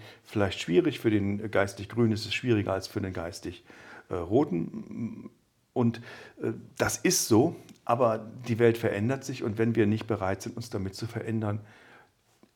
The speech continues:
dann ist irgendwann over. Und dann sind wir bei einer Galeria Kaufhof, äh, die das dritte Mal in, nee, das zweite Mal in drei Jahren jetzt Insolvenz anmeldet,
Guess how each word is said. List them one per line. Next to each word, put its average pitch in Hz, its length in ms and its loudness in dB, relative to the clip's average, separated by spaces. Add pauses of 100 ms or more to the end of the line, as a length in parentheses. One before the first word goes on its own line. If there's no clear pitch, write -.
(160)
dann 113 160 -2
ist - 180 -4
irgendwann 101 380 -6
over. 110 380 -2 (960)
Und 120 100 0
dann 120 120 6
sind 120 180 6
wir 117 120 6
bei 107 100 4
einer 101 200 2
Galeria 101 420 2
Kaufhof, 110 640 -2
äh, 113 160 0
die 110 220 -2
das 110 160 0
dritte 131 260 0
Mal 127 240 4
in, 107 260 0 (120)
nee, - 80 0
das 95 120 -2
zweite 117 220 4
Mal 120 120 2
in 101 60 -2
drei 104 160 -2
Jahren 139 140 -4
jetzt 139 180 -8
Insolvenz 135 400 -4
anmeldet, 127 420 -4